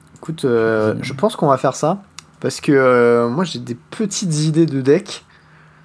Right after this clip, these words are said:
Speaker 1: Et, euh, je pense que ça va être sweet. Notamment un deck neigeux.
Speaker 2: Ah, t'as des, des petites nouveautés en tête,
Speaker 1: Ouais,
Speaker 2: euh.
Speaker 1: je pense que, je pense qu'il y a des trucs à faire un peu, un peu doux.
Speaker 2: Mais en tout cas, j'aime bien, j'aime beaucoup ce concept de tournoi, donc, euh,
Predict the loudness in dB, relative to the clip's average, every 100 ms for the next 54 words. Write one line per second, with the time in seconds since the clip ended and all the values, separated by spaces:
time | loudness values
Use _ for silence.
0 | -20 _ _ 0 2 4 2 -2 -6 -8
1 | -4 0 0 -2 -4 -6 -6 -20 -6 -4
2 | 0 2 2 2 0 -2 0 2 0 -2
3 | -6 _ _ _ _ _ _ _ _ _
4 | -4 0 0 0 -4 -8 -14 -20 _ -20
5 | _ -14 -10 -8 -10 -10 -10 -8 -12 -6
6 | -2 0 0 0 -4 -4 0 2 4 4
7 | 2 -2 -4 -2 -2 -2 -2 -6 -2 0
8 | 0 -4 -4 -4 -2 -2 -4 -6 -6 -4
9 | -2 -4 -8 -12 -20 -20 -20 _ _ _
10 | -2 -2 2 2 2 2 0 0 0 0
11 | -2 -2 -4 -6 -4 -2 -2 -2 -4 -2
12 | 0 0 -2 -6 -8